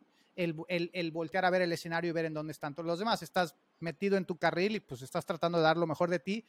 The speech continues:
pero a lo mejor podrías ir más lento, güey. Si, no tendrías la necesidad de ir tan rápido, o a lo mejor ves que hay un güey que está adelante que,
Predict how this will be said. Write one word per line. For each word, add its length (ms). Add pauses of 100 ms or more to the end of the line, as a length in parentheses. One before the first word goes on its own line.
(220)
pero 140
a 60
lo 80
mejor 260
podrías 400
ir 100
más 220
lento, 320
güey. 240 (800)
Si, 160
no 200
tendrías 280
la 80
necesidad 360
de 80
ir 60
tan 200
rápido, 480 (280)
o 100
a 20
lo 80
mejor 400 (260)
ves 320
que 80
hay 120
un 40
güey 120
que 60
está 120
adelante 320
que, 140